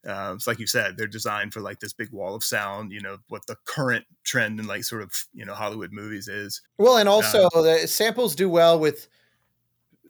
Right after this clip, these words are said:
Speaker 2: generally speaking, fast attacks and
Speaker 1: Yeah.
Speaker 2: quick decays, you know,
Speaker 1: Right,
Speaker 2: so
Speaker 1: exactly,
Speaker 2: percussion works
Speaker 1: <laughs> yeah,
Speaker 2: great,
Speaker 1: yeah.
Speaker 2: piano works great, spiccato
Speaker 1: Mm-hmm.
Speaker 2: strings work great, anything that's a little bite-sized Lego block of sound,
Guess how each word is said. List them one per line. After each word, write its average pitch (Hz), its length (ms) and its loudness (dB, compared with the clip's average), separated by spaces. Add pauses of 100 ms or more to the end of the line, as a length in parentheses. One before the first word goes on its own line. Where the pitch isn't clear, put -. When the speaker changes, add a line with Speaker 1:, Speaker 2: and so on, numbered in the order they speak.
(320)
Speaker 2:
generally 185 320 4
speaking, 143 440 -2
fast 180 460 0
attacks 160 680 0 (520)
and 156 280 2
Speaker 1:
Yeah. 131 60 -10 (100)
Speaker 2:
quick 190 360 0
decays, 135 640 0
you 147 140 0
know, 147 160 2
Speaker 1:
Right, 151 80 0
Speaker 2:
so 147 280 4 (100)
Speaker 1:
exactly, 139 420 4
Speaker 2:
percussion - 140 8
works - 180 4
Speaker 1:
<laughs> - 80 -12
yeah, - 20 -4
Speaker 2:
great, 208 120 6
Speaker 1:
yeah. - 120 2
Speaker 2:
piano 190 360 2
works 202 280 2
great, 196 360 2
spiccato 180 560 0
Speaker 1:
Mm-hmm. 190 100 4
Speaker 2:
strings 190 500 0
work 180 200 0
great, 170 260 4
anything 233 460 0
that's 190 260 2
a 151 300 4 (300)
little 240 220 2
bite-sized 185 600 4
Lego 165 320 4
block 151 380 2
of 139 80 -4
sound, 139 500 0